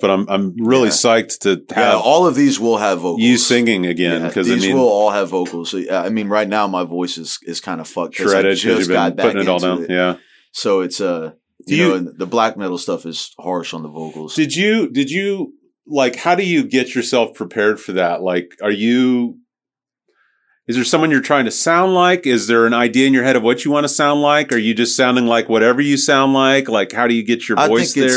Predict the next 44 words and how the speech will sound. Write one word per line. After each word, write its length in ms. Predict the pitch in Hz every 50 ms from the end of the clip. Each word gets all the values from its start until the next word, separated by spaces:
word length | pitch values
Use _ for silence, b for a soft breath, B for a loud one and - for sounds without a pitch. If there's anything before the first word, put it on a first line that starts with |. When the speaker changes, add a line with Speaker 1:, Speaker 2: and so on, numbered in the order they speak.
| 131
Speaker 1:
there? 60 | 135 135
Speaker 2:
it's, 400 | 110 113 110 - - - - - _ -
it's 220 | 107 113 110 -
a, 320 | 113 101 98 92 - -
it's 140 | 101 101 -
a 40 | 104
natural 460 | 95 92 92 92 92 90 - - 98 95
thing. 440 | - 110 107 110 107 107 113 113 _ _ _ _ _ _ _ _
I'm 240 | - 104 110 117 117
really, 640 | 117 120 127 131 131 127 127 123 117 113 110 98 - _ _ _ _ _ _ _ _ - - _ _ 104 92 _ _ _
my 240 | - 101 101 98 101
favorite 640 | - - - 123 123 120 98 107 110 104 95 - - _ _ _ _ _
black 320 | 76 - 101 101 98 95
metal 180 | 104 101 95 90
vocalist 500 | - 95 98 95 95 98 92 87 - 90
is, 200 | 85 73 - _ -
is 200 | 85 85 80 -
probably, 560 | - - 98 98 95 87 90 90 87 87 82
uh, 80 | 80 76
Eric 340 | - - 90 92 90 82 -
Danielson 440 | 90 87 92 92 87 85 - 90 82
from 160 | - 85 82
Watain. 680 | 85 82 80 78 - - 90 85 87 90 92 90 - 92
Speaker 1:
Okay. 320 | 92 - 101 92 85 82 - -
Speaker 2:
I 100 | 87 98
like 260 | 98 95 98 92 -
that 120 | 104 90
he 120 | 90 95 98
has, 220 | 98 95 92 -
like, 280 | 98 87 90 87 87 87
this 160 | 92 87 78
grinding, 640 | - - 98 90 90 92 92 90 90 90 90 87
and 120 | 90 87 90
you 80 | 90
can 100 | - 107
almost 320 | 98 95 107 104 98 - -
kinda 180 | 113 101 90 90
hear 260 | 85 82 98 98 92
his 140 | 92 90 92
actual 360 | 85 87 90 - 90 87 82
voice 360 | 78 82 87 90 95 98 - 107
in 80 | 101
it. 180 | 101 104 - 110
Speaker 1:
Yeah. 280 | 110 87 82 82 82